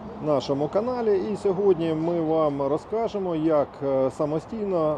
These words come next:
можливо скинути, е, нагадування про технічне обслуговування на тракторах, е, Solis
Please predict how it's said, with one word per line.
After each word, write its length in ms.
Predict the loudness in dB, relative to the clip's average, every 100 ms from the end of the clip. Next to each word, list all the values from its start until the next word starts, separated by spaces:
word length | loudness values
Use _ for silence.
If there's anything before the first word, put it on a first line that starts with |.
| -2
можливо 460 | -4 -2 0 0 -2
скинути, 540 | 0 2 2 0 4
е, 180 | 4 4 -4 -14 -12 -12 -12 -12 -8 0 2 4
нагадування 840 | 4 2 4 4 4 4 2 0 0 -4 -4
про 180 | 2 2
технічне 520 | 2 -2 0 -2 0
обслуговування 680 | -2 0 0 2 4 4 2
на 140 | 0
тракторах, 560 | 2 0 2 2 4 2 0 0
е, 300 | 2 4 2 0 0
Solis 300 | 2 2